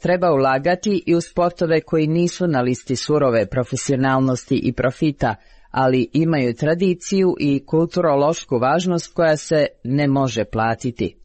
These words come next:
Treba ulagati u mlade nadarene sportiste poput Gracije Stjepčevića, koji za sobom ima svjetska odličja, a tek je postao punoljetan.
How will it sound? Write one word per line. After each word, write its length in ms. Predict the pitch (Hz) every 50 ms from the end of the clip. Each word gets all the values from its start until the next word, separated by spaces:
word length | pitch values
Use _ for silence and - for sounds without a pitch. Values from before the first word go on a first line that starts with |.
| _ _ - - - - -
Treba 280 | 170 160 151 147 143
ulagati 680 | 127 120 123 131 139 143 160 165 180 175 175 - 151 139
u 80 | 131
mlade 420 | 123 131 147 156 160 156 151 151 135
nadarene 580 | 131 127 127 151 160 160 160 156 143 135 131
sportiste 680 | 127 - - 151 151 147 - - 160 131 - - - 123
poput 420 | - 131 120 - - 123 113 98
Gracije 520 | 110 107 131 127 127 123 - - - 139 123
Stjepčevića, 760 | - - - 175 170 - - - 127 110 107 107 - - 117
koji 200 | - - 180 175
za 120 | 170 185
sobom 420 | 180 - - 208 196 180 175 165 170
ima 260 | 175 175 165 147 131
svjetska 580 | - - - 151 151 156 147 - - - 135 120
odličja, 640 | 131 147 160 156 156 143 131 - - - 123 113 - _ _ _ _ _ _ _ -
a 120 | 117 117
tek 260 | - - 143 139 -
je 120 | 185 180 175
postao 420 | - 175 156 - - 165 156 147
punoljetan. 680 | 139 - 147 135 131 123 117 101 95 - - 101 82 87